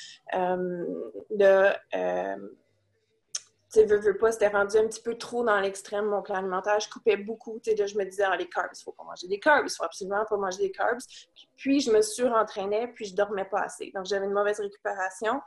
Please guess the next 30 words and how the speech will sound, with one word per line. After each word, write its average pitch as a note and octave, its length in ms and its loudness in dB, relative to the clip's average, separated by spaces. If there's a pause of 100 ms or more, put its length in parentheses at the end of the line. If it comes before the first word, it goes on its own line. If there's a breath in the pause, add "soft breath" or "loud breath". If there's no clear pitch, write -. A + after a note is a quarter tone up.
(560 loud breath)
Euh, F#3+ 440 0
je F#3+ 100 -10
faisais, G3+ 520 2
tu A3+ 120 -10
sais, G#3+ 40 -6
je, G#3 220 -12
je - 60 -14
pouvais G3+ 160 0
aller G3 140 0
au F#3+ 120 -2
gym, A#3+ 240 -2
je A#3+ 100 -10
montais F#3+ 180 -6
à F#3 100 -2
cheval, A3+ 320 -2
je A3 60 -8
faisais F#3 260 -6
vingt G#3 140 -2
kilomètres G3 340 -6
de G3 80 0
vélo, F#3+ 360 2
je A#3 40 -6
faisais G3 240 -6
cinq G3+ 340 -4
à F#3 200 -2
dix - 180 -16
kilomètres G3 440 -2
de F#3 100 0
course G#3+ 320 -4
quasiment G3 360 -2